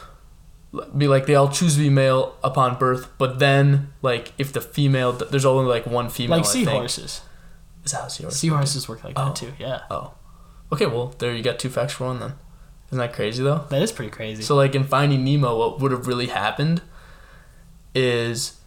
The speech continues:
Speaker 1: if the alpha female, uh, Dory's mom
Speaker 2: Oh.
Speaker 1: died,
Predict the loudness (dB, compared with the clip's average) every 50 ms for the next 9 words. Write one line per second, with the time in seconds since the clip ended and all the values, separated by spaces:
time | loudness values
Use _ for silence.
0 | -20 -20 -20 -20 -18 -16 -16 -14 -6 -2 0 0 0 -2 -4 -8 -16 -20 -20 -20
1 | -20 -20 -20 -20 -20 -20 -20 -20 -20 -20 -20 -20 -20 -8 -4 -2 -2 0 2 2
2 | 0 0 0 -4 -4 -4 -4 -4 -2 -2 -2 -2 -2 -2 -4 -6 -10 -12 -10 -10
3 | -8 -6 -6 -4 -6 -6 -8 -8 -10 -12 -10 -8 -8 -8 -8 -10 -4 2 4 6
4 | 6 6 4 4 4 4 4 6 8 8 8 8 6 6 4 4 4 2 0 -2
5 | -4